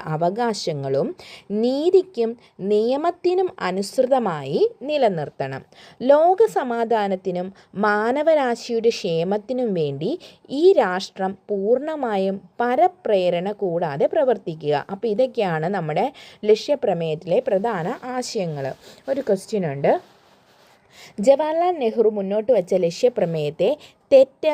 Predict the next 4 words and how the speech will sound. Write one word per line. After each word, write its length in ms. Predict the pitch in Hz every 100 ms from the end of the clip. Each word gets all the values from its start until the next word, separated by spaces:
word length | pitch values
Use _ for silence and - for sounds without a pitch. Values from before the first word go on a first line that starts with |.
| 294 -
നിയമവിരുദ്ധം, 840 | 208 220 254 294 233 185 170 175 190 -
അപക്വമായത്, 840 | 196 240 240 311 233 160 143 151 156 -
ദാരുണമായത്, 960 | 170 190 190 226 285 262 180 143 151 151 135 -
അപകടകരം 760 | 165 185 214 233 208 156 139